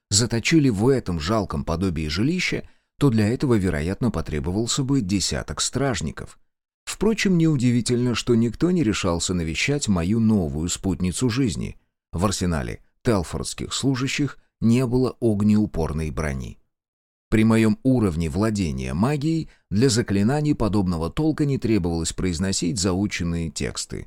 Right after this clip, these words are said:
Следовало лишь отчётливо вообразить, как люк отворяется, и взору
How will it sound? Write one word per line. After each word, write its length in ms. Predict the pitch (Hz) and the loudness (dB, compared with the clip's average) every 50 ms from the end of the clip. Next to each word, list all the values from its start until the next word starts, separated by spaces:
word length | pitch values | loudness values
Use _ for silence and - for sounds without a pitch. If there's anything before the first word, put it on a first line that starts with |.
| - _ _ _ _ - | -16 _ _ _ _ -6
Следовало 480 | - - 170 190 190 170 151 143 127 | -2 2 4 6 6 6 6 6 6
лишь 220 | 123 123 117 - - | 4 4 2 2 2
отчётливо 640 | 113 107 - - - 131 107 - - 73 76 76 73 | 0 0 0 0 0 0 0 0 0 -2 -2 -2 -2
вообразить, 680 | 71 90 92 95 90 101 120 127 120 151 180 180 - - - _ _ - | -2 -2 -2 0 0 0 -2 0 0 -2 -2 -4 -6 -12 -18 _ _ -4
как 280 | - 135 123 - - | -2 -2 -2 0 2
люк 280 | 127 135 131 110 - - | 2 2 2 2 0 -4
отворяется, 720 | 78 - 76 73 76 87 113 143 151 151 - - - 131 | -6 -4 -4 -2 0 0 0 0 0 0 -2 -2 -2 -2
и 40 | 120 | -2
взору 540 | 104 92 90 82 113 123 131 135 143 - | -2 -2 -2 0 2 2 2 2 -2 -4